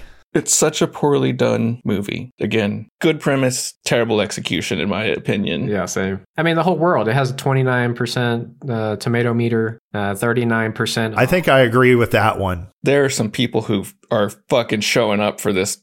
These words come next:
Speaker 1: movie and just being like, "It's amazing." And I don't even, I don't think I can force myself to read this nearly ten thousand word thing, but I might at some point. But I think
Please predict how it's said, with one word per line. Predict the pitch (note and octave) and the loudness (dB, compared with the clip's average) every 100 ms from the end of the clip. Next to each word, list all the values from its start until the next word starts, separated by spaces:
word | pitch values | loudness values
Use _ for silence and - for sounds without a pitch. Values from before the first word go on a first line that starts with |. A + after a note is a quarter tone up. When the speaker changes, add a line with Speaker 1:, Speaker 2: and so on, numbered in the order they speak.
| - | -2
Speaker 1:
movie | G2+ G2+ F#2+ E2 | 0 2 0 0
and | F2+ F2 | -2 -4
just | F#2 - | -4 -4
being | G2+ F#2+ F#2+ | -2 0 0
like, | F2 - A#2+ | -2 -2 -2
"It's | A2+ | 0
amazing." | G#2+ G2 F2+ F2 G2+ G2+ | 0 0 0 0 -2 -2
And | F#2 A#2+ | 0 0
I | C3 | 2
don't | D3 | 2
even, | C3 B2+ B2+ | 0 -2 -2
I | A2+ | 0
don't | B2 C#3 | 0 -2
think | - A#2 A#2 | -4 -2 -2
I | |
can | A2+ A#2 | -4 -4
force | G#2+ A2+ G#2+ | -2 -4 -2
myself | B2+ A2+ A2+ A#2 | -4 -2 -2 -4
to | - | -6
read | B2 A#2 A#2 | -4 -2 -2
this | A2+ - | -4 -2
nearly | A#2 A2+ A2+ | -2 0 -2
ten | A#2+ B2+ | -2 -2
thousand | A#2+ A#2 A#2+ | -2 -2 -2
word | A#2+ A#2+ - | -2 -2 -2
thing, | B2+ B2+ B2+ _ _ _ _ _ _ _ | -2 -2 -4 _ _ _ _ _ _ _
but | D#3 | 0
I | E3+ | 2
might | A#2+ G#2+ - | 2 0 0
at | B2 - | -2 0
some | A2+ G#2+ | 0 0
point. | A2 G#2+ A2 - - | 0 0 -2 -6 -2
But | C#3+ C#3 | 0 0
I | |
think | C3+ F3+ E3+ | 0 -2 -2